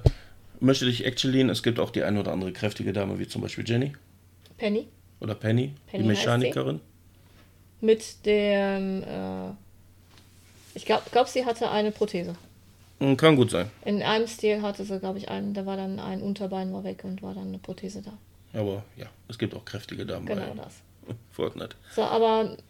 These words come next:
Speaker 2: das ist auch, das ist ja ein Spiel, was nicht für Erwachsene gemacht ist.
Speaker 1: Das ist für Kinder gemacht.
Speaker 2: Äh, für Zwölfjährige, ja,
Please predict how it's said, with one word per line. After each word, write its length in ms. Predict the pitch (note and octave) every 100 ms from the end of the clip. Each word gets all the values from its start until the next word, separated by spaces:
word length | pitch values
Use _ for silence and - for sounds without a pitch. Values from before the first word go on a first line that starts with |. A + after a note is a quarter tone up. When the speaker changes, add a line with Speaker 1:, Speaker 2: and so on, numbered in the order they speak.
| -
Speaker 2:
das 160 | C#4
ist 160 | D4+ -
auch, 320 | D4+ D#4+ - -
das 260 | B3+ C4+ C#4
ist 100 | -
ja 80 | D4+ -
ein 200 | C4 C4+
Spiel, 280 | - C#4 C4+
was 260 | C4 -
nicht 380 | B3 B3+ C4+ -
für 340 | - B3 A#3 -
Erwachsene 560 | A3+ B3 B3+ - F3+ E3+
gemacht 340 | G3 - - -
ist. 120 | - - - -
Speaker 1:
Das 100 | C3+
ist 60 | -
für 100 | F3
Kinder 280 | F#3 G#2
gemacht. 360 | F2 F#2 F2 - - -
Speaker 2:
Äh, 100 | - -
für 140 | -
Zwölfjährige, 720 | - - - - - - - -
ja, 80 | -